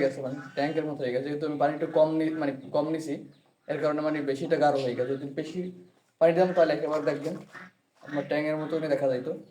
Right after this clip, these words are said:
তো যাই হোক, এটাকে আমি খাওয়াই দেবো। তো আমি এই লিকুইড যখন আমি মুখে খাওয়াই, তখন আমি প্রায় ভিডিওতে আমি এই জিনিসটা বলি, তো আমি আজকেও বললাম যে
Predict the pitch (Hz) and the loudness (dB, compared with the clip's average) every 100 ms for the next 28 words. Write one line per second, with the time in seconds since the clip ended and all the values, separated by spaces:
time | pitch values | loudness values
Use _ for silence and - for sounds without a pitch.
0 | _ _ _ _ _ 160 165 175 180 - | _ _ _ _ _ 6 10 12 10 0
1 | - _ _ - _ - - 180 190 190 | -14 _ _ -20 _ -16 -4 4 6 6
2 | 175 165 156 151 156 175 180 190 190 190 | 6 4 4 4 6 6 6 2 0 -2
3 | - 175 170 165 151 156 165 214 220 185 | 4 6 8 6 4 2 2 8 8 8
4 | 196 185 196 180 175 185 196 190 139 143 | 2 2 0 0 2 2 4 6 4 4
5 | - - - - 143 156 160 160 165 165 | -2 -12 -20 -10 -4 -2 -2 0 2 2
6 | 160 170 170 175 160 151 151 156 156 143 | 0 -4 -2 0 0 -4 -6 -8 -8 -6
7 | 143 143 143 - - _ _ _ 156 151 | -2 -2 -2 -8 -18 _ _ _ -2 -2
8 | - 185 180 165 151 151 - _ _ _ | 0 2 4 6 4 2 -6 _ _ _
9 | _ - | _ -4